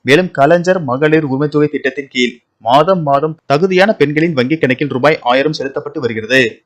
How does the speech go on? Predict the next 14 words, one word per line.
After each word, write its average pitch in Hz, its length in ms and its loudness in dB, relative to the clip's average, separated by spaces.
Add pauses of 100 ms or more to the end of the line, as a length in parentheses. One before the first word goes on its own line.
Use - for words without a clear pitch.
வருகிற 156 460 4
இரண்டாயிரத்தி 160 320 2
இருபத்தாறாம் 151 440 0
ஆண்டு 135 220 0
சட்டமன்ற 147 560 -2
தேர்தலை 135 340 0
முன்னிட்டு 127 560 -2
ஏற்கனவே 156 420 0
வழங்கப்பட்டு 151 500 -2
வரும் 131 300 -4
ரூபாய் 127 280 0
ஆயிரம் 131 380 0
உரிமை 139 200 -6
தொகையை 120 460 -2